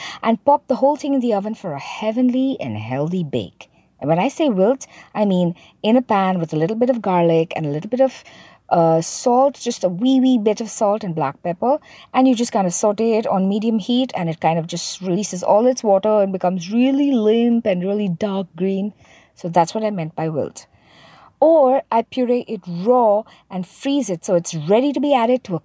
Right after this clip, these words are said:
cold green smoothie or flung into a pot with stock and boiled for soup. There's just so many things you can do, and now you know why you should do it. So,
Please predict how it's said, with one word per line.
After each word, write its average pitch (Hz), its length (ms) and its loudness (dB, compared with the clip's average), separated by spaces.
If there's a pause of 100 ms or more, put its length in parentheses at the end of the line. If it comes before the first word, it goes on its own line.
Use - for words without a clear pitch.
cold 226 400 -2
green 220 260 -2
smoothie 240 540 0 (360)
or 175 340 4 (160)
flung 202 320 -2
into 254 180 2
a 320 60 2
pot 226 360 2 (240)
with 202 160 -6
stock - 640 -2
and 233 160 0
boiled 135 260 -2
for - 120 -12
soup. 370 280 -2 (560)
There's 262 140 0
just 370 160 -2
so 302 280 2
many 339 220 -2
things 277 300 -2
you 269 60 -4
can 269 140 0
do, 277 200 -2
and 214 260 0
now 254 400 2
you 170 220 -4
know 139 100 0
why 127 200 2
you 233 180 0
should 240 260 -6
do 156 160 0
it. - 240 -6 (580)
So, - 380 2